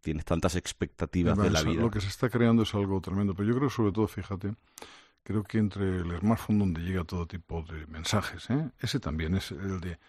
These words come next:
Speaker 2: el de tienes que ser más guapo. Yo veo por la calle gente, chicos y chicas, ¿eh? que van mirando el smartphone poniendo caras para ver cómo se sacan más guapo, porque
Speaker 1: Mm.
Speaker 2: esperan el like. Es decir, sin el like no podrían vivir,
Speaker 1: Mm.
Speaker 2: me pregunto. O sea, quiero decir que hay que ser más seguros, eh,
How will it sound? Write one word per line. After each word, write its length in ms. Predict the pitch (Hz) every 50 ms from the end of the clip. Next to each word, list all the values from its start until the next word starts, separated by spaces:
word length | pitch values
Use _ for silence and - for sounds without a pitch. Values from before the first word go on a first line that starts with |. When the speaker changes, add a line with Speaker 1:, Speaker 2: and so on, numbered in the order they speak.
| _ _ -
Speaker 2:
el 120 | 92 90
de 40 | 82
tienes 200 | 87 104 107 -
que 80 | - 113
ser 240 | - - 101 98 92
más 200 | 95 90 90 92 101
guapo. 200 | 107 104 95 101
Yo 140 | 101 113
veo 260 | 117 127 131 127 127 - _
por 120 | - - 95
la 80 | 98
calle 160 | 95 113 110 107
gente, 360 | - - 120 113 101 113 107
chicos 260 | - - 170 160 120 87
y 60 | 90
chicas, 280 | - 131 101 82 80 -
¿eh? 40 | 113
que 80 | 95 90
van 200 | 95 110 117 113
mirando 260 | 113 110 110 110 104
el 80 | 101
smartphone 400 | 101 107 110 101 92 110 110 104
poniendo 340 | 98 98 90 95 98 95 98
caras 360 | 95 - 107 104 107 101 - - _ - - _ _ _
para 140 | - 82 90
ver 100 | 101 101
cómo 160 | 104 98 90
se 80 | 87 92
sacan 280 | - 101 98 95 98 95
más 160 | 90 82 85
guapo, 340 | 98 120 127 110 104 107 92
porque 220 | 90 92 82 85
Speaker 1:
Mm. 40 | 92
Speaker 2:
esperan 260 | 82 80 101 101 98 87
el 120 | 85 90
like. 240 | 101 104 98 85 - - - - - -
Es 60 | _ - - 98
decir, 80 | 95
sin 160 | - - 101
el 160 | 98 92 95 104
like 200 | 123 123 - 135
no 120 | 127 123
podrían 400 | 110 113 101 104 101 101 98 95
vivir, 380 | 85 80 76 76 80 101 - - _ -
Speaker 1:
Mm. 120 | 82 76
Speaker 2:
me 140 | 101 98 80
pregunto. 500 | - - 78 73 78 76 80 - 160 190 165
O 60 | 120 -
sea, 240 | - - 90 85 - - - - - - - _ _ _
quiero 200 | _ - 156 156
decir 120 | 175 165 -
que 80 | 143
hay 60 | 139 123
que 60 | 117
ser 180 | - - 127 120
más 200 | 117 117 107 -
seguros, 500 | - 98 101 120 117 101 95 92 92 - - - _ _ _ _ _ _ - - _ _ _ _ -
eh, 300 | 95 95 98 98 95 92